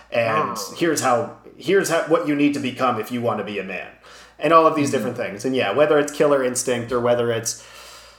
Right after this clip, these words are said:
Speaker 1: I don't know, this, that, or the other. Uh, some, sometimes there's positive me-, messages of, of, of responsibility and, and, um, chivalry and things like that, which are coded into it, and that's all well and good.
Speaker 2: Mm-hmm.
Speaker 1: But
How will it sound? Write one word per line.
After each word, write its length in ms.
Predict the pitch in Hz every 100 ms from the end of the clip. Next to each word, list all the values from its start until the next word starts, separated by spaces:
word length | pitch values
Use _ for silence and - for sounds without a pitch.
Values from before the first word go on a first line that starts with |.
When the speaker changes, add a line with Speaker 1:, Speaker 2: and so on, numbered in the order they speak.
| _
Speaker 1:
I 140 | - 113
don't 100 | 95
know, 100 | - -
this, 160 | 143 143
that, 220 | 135 120
or 40 |
the 140 | 113 110
other. 300 | 101 98 95 123
Uh, 240 | 110 110
some, 460 | - 147 135 135 -
sometimes 420 | 170 165 170 170
there's 160 | 165 -
positive 560 | - 165 165 156 143
me-, 420 | 139 139 147 143 127
messages 480 | 131 131 127 127 123
of, 160 | 123
of, 420 | 120 123 117 120
of 140 | 139 127
responsibility 960 | 131 - 139 135 123 127 123 117 117 113
and, 160 | 107
and, 500 | 101 104 98 95 -
um, 440 | 104 98 92 90 92 _ _ -
chivalry 760 | - - 160 143 131 135 131
and 120 | 123 123
things 220 | 131 123
like 160 | 120
that, 240 | 123 120 117
which 140 | 120
are 100 | 113
coded 340 | 110 123 113 110
into 220 | 107 110
it, 100 | 127
and 80 | 226
that's 200 | 233 170
all 120 | 127
well 140 | 117
and 140 | 104 95
good. 120 | -
Speaker 2:
Mm-hmm. 460 | - 143 127 117 151
Speaker 1:
But 460 | 202 196 117 -